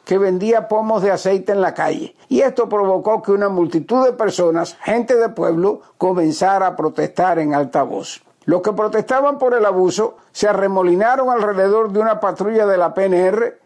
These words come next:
para tratar de impedir el arresto, y la cosa escaló hasta el punto de que algunos de los participantes se liaran a golpes con dos uniformados que trataban de introducir a la mujer en-, dentro del vehículo a viva fuerza.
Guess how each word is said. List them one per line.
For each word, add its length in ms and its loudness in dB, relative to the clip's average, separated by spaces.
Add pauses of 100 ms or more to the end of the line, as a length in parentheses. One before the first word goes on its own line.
para 220 0
tratar 460 0
de 100 0
impedir 440 0
el 120 2
arresto, 480 -4 (320)
y 140 0
la 200 0
cosa 300 0
escaló 520 0
hasta 200 -2
el 140 -2
punto 580 -2 (100)
de 160 0
que 100 -2
algunos 400 0
de 80 4
los 140 0
participantes 840 -2
se 120 0
liaran 460 2
a 120 2
golpes 420 0
con 280 -2
dos 160 2
uniformados 840 0 (200)
que 140 0
trataban 580 0
de 60 -2
introducir 600 0
a 60 2
la 160 0
mujer 360 0
en-, 180 -4
dentro 360 0
del 140 2
vehículo 640 0 (160)
a 180 0
viva 300 2
fuerza. 420 -6